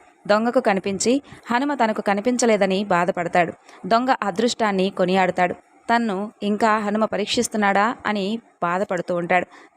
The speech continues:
తన దురదృష్టాన్ని నిందించుకుంటూ స్వామిని తలుచుకుంటూ ఉంటాడు.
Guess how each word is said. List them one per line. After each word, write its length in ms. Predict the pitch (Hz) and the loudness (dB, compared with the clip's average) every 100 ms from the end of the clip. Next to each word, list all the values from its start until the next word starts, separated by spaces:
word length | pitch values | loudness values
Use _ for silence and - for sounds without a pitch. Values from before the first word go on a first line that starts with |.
| 233 | -2
తన 80 | |
దురదృష్టాన్ని 680 | 233 214 226 269 247 240 233 | 0 0 2 0 2 0 0
నిందించుకుంటూ 720 | 190 196 214 - 202 190 185 | -2 -2 -4 -4 -4 -2 -2
స్వామిని 460 | 208 - 185 196 220 | -2 -2 0 0 0
తలుచుకుంటూ 520 | 175 170 - 185 185 | -2 -2 -4 -2 0
ఉంటాడు. 340 | 180 180 175 | 0 2 0